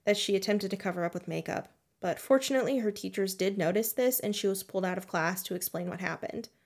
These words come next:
Mackenzie then told her teachers the story her mom had told her to tell, which was that she fell into a table while playing with the dogs.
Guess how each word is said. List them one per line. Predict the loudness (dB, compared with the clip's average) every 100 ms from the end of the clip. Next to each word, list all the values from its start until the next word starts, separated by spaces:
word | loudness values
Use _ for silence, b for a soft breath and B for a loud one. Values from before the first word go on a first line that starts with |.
| _ _ _ _ _ _ -6
Mackenzie | 0 2 4 4
then | 4 4
told | 2 0 2
her | -2
teachers | -2 -4 -2 -2 -2 -6 b b
the | -4
story | 0 4 4 4
her | 4
mom | 4 6
had | 4
told | 2 4
her | 2
to | 0
tell, | -2 2 2
which | 2 -2 -2
was | -2 0
that | 0
she | 0 -2
fell | 0 0
into | 0 0
a | 0
table | 2 2 2 0
while | 0 -2
playing | -2 -2 -2
with | -4 -4
the |
dogs. | -2 0 -2 -4